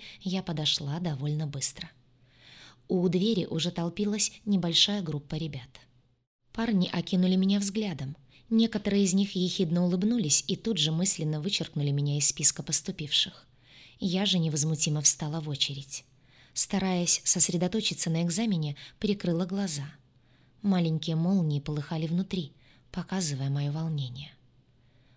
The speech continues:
Вдох и выдох, вдох и выдох. Молнии перестали искрить. Глубокий вдох носом и медленный выдох ртом. Мои молнии растворились во мне.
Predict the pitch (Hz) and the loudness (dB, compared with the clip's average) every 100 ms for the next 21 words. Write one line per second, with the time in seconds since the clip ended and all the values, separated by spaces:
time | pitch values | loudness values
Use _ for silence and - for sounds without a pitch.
0 | - 180 175 208 - - 180 147 131 156 | -8 -4 -2 -2 -6 -6 -4 -4 -6 -10
1 | - - _ _ _ _ 180 160 156 170 | -18 -20 _ _ _ _ -6 -4 -4 -6
2 | - - 180 208 147 143 - - _ _ | -8 -6 -4 -4 -6 -12 -18 -20 _ _
3 | _ _ _ - 180 165 180 190 214 208 | _ _ _ 0 2 4 4 4 2 0
4 | 156 147 - 147 156 - 170 - - - | 0 0 0 -4 -6 -2 -2 -2 -8 -10
5 | - - _ _ _ _ _ - 214 202 | -10 -12 _ _ _ _ _ -4 0 2
6 | 180 175 170 151 147 143 - 143 143 - | 2 0 -2 -2 -2 -2 -2 -2 0 -2
7 | 208 - - - - 175 165 175 202 202 | -4 -8 -20 -6 0 2 2 2 2 4
8 | 202 156 160 180 - 220 - 214 147 - | 2 0 -2 -4 -6 -10 -6 -6 -6 -10
9 | _ _ _ _ - 202 175 156 143 151 | _ _ _ _ -2 0 2 2 0 0
10 | 185 196 208 202 - 190 180 170 165 196 | 2 2 0 -2 -8 -2 -2 -2 -2 0
11 | 139 - 143 151 147 190 | 0 -2 -2 -8 -8 -12